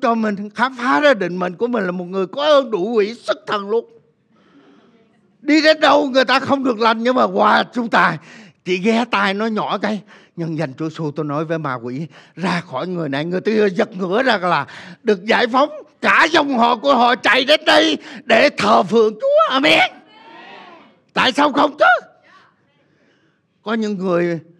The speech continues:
bác sĩ nói câu, "Thôi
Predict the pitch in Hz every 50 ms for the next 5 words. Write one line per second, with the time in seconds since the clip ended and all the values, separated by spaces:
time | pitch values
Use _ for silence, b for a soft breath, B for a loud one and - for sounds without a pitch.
0 | b b b b b b _ - 220 214 220 - 175 156 160 190 220 220 202 190
1 | 175 175 190 208 220 190 165 175 185 185 185 185 160 b b b b b b b
2 | b b b b _ _ _ _ _ _ _ _ _ _ _ _ - 175 175 175
3 | 160